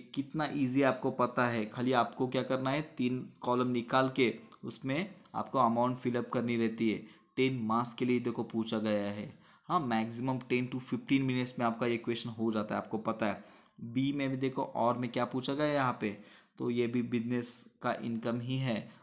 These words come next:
मतलब ये प्राइवेट कंपनी है उसका इनकम निकालना है, खाली टोटल करना है हमें, हाँ, इस सभी इनकम का आपको पता है, ठीक है। उसके बाद देखो ये लास्ट वाला आपको पता है कौन सा है, ये ऑब्जेक्टिव्स,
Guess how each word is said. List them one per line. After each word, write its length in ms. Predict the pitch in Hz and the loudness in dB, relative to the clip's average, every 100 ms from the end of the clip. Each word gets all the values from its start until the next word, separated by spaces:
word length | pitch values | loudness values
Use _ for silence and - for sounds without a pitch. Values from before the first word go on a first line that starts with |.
| - | -14
मतलब 240 | 113 117 117 | -6 -4 -2
ये 80 | 117 | -2
प्राइवेट 340 | 113 110 113 | 0 0 0
कंपनी 320 | 135 135 165 | -2 0 2
है 60 | 214 | 2
उसका 220 | 127 - | 2 0
इनकम 280 | 123 120 117 | 0 0 0
निकालना 420 | 120 113 113 110 | 0 0 2 2
है, 220 | 104 101 - - - | 2 -2 -10 -20 -14
खाली 160 | - 123 | -6 -4
टोटल 300 | 123 117 123 | -2 0 0
करना 280 | 131 127 127 | 0 0 0
है 120 | 127 | 0
हमें, 400 | 123 120 107 - - _ - | 0 0 -2 -6 -20 _ -4
हाँ, 340 | 143 214 190 - | -2 -2 -4 -8
इस 200 | 113 - | -8 -2
सभी 240 | 117 120 | 0 2
इनकम 360 | 117 113 120 113 | 0 0 0 0
का 140 | 110 | 0
आपको 260 | 104 - 117 | 0 -2 -2
पता 300 | 113 117 120 | 0 2 2
है, 200 | 104 - - - _ _ | 2 -2 -14 -20 _ _
ठीक 160 | 120 165 | -4 0
है। 180 | 220 226 - - - | -2 -4 -16 -20 -12
उसके 240 | 117 - 127 | -8 -4 0
बाद 180 | 123 | 2
देखो 260 | 123 123 131 | 2 0 2
ये 260 | 127 131 - 127 | 2 0 -4 -2
लास्ट 360 | 117 117 - | 2 2 2
वाला 200 | 123 123 185 226 - - 120 | 0 2 2 0 -10 -12 -8
आपको 260 | 110 127 | -4 -2
पता 240 | 117 117 110 | 0 0 0
है 60 | |
कौन 200 | 107 120 | 0 -4
सा 140 | 117 127 | -2 -2
है, 180 | 131 | 0
ये 280 | 127 190 262 - _ _ - | 0 0 -2 -10 _ _ -6
ऑब्जेक्टिव्स, 800 | 107 104 110 113 - 101 90 - | -4 -2 -2 -4 -4 -6 -6 -12